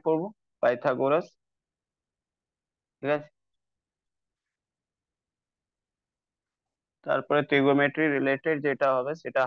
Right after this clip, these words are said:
height and distance পড়ে নেবো, height and distance। ট্রিগোনোমেট্রিতে এখানে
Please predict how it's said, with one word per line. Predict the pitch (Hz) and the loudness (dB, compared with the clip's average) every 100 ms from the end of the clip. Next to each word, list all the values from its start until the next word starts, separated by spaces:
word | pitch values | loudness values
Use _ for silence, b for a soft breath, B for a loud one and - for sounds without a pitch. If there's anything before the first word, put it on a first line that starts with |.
| 127 | 0
height | 120 131 139 | -2 -2 -4
and | 143 151 | -4 -8
distance | - - 151 147 | -8 -6 -6 -4
পড়ে | 156 156 160 | 0 2 2
নেবো, | 180 240 _ _ _ _ _ _ _ _ _ _ _ _ _ _ _ _ - | -2 -10 _ _ _ _ _ _ _ _ _ _ _ _ _ _ _ _ -8
height | - 123 127 139 | -2 -2 2 0
and | 226 - _ _ _ _ _ _ _ _ _ _ _ 147 | 0 -6 _ _ _ _ _ _ _ _ _ _ _ -6
distance। | 123 123 - 147 190 - _ _ _ _ | -6 -6 -4 -2 -2 -8 _ _ _ _
ট্রিগোনোমেট্রিতে | 139 151 165 165 175 170 175 170 | 0 4 4 4 2 2 2 2
এখানে | 165 156 | 2 -2